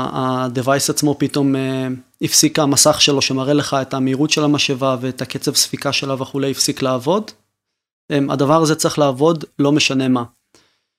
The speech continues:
מעל זאת יש, אה, עוד רמה של מורכבות,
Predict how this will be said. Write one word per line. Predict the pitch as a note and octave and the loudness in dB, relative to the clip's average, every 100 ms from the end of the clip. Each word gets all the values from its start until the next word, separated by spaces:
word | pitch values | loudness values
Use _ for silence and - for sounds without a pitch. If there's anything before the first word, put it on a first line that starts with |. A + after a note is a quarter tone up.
| _ _ _ _ _ - - | _ _ _ _ _ -14 -2
מעל | D3+ D3 D#3+ A3+ | 2 6 6 6
זאת | D#3 E3 E3 | 6 4 4
יש, | E3+ - F3+ | 4 4 4
אה, | E3+ | 4
עוד | E3+ D#3 | 4 4
רמה | D3 E3 | 6 6
של | E3+ E3+ | 6 4
מורכבות, | D3+ C3+ - B2+ D#3 - | 4 4 2 2 2 0